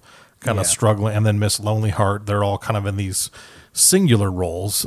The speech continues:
Speaker 1: where they're kind of looking for something.
Speaker 2: It's interwoven, yeah. Like the,
Speaker 1: Yeah.
Speaker 2: you know,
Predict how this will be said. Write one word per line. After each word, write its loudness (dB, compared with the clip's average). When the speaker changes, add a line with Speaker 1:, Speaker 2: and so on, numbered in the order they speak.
Speaker 1:
where 0
they're -2
kind -2
of -6
looking 0
for -4
something. -4
Speaker 2:
It's 2
interwoven, 6
yeah. 0
Like -2
the, -6
Speaker 1:
Yeah. 2
Speaker 2:
you -6
know, -8